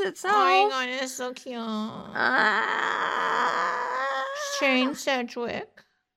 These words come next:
Speaker 1: Dawning Frost.
Speaker 2: <laughs> I'm
Speaker 1: Are
Speaker 2: not
Speaker 1: we
Speaker 2: gonna
Speaker 1: doing
Speaker 2: keep
Speaker 1: this
Speaker 2: doing
Speaker 1: now?
Speaker 2: I'm not gonna encourage you.
Speaker 1: You were, you were encouraging me.
Speaker 2: I was squishing my, uh, cheeks together, like, with my hands.
Speaker 1: Oh,
Speaker 2: So
Speaker 1: that's
Speaker 2: that
Speaker 1: very funny.
Speaker 2: Yeah.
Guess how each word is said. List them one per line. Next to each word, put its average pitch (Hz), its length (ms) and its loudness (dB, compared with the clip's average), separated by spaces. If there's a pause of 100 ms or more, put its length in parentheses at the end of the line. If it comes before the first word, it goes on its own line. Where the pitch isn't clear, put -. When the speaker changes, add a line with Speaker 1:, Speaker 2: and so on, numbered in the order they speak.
(300)
Speaker 1:
Dawning 311 460 0 (120)
Frost. - 840 4 (160)
Speaker 2:
<laughs> - 220 -20
I'm 339 100 4 (640)
Speaker 1:
Are 202 40 4
Speaker 2:
not 220 140 8
Speaker 1:
we 226 80 12
Speaker 2:
gonna 262 100 10
Speaker 1:
doing 247 200 10
Speaker 2:
keep 214 80 8
Speaker 1:
this 202 80 8
Speaker 2:
doing 190 120 10
Speaker 1:
now? 330 400 8 (100)
Speaker 2:
I'm 262 120 0
not 453 100 8
gonna 427 180 8
encourage 196 540 6
you. 185 380 6 (360)
Speaker 1:
You 285 280 4
were, 359 320 10
you 294 160 0
were 339 140 6
encouraging 381 760 8
me. 190 60 0
Speaker 2:
I 233 160 8
was 269 120 6
squishing 269 460 4
my, 202 420 8
uh, 175 280 6
cheeks 202 500 2
together, 254 580 4
like, 175 200 4
with 175 160 2
my 175 160 6
hands. 185 720 0 (220)
Speaker 1:
Oh, 302 320 12
Speaker 2:
So 214 60 10
Speaker 1:
that's 208 160 8
Speaker 2:
that - 40 0
Speaker 1:
very 170 160 0
funny. 131 360 -8
Speaker 2:
Yeah. 202 120 2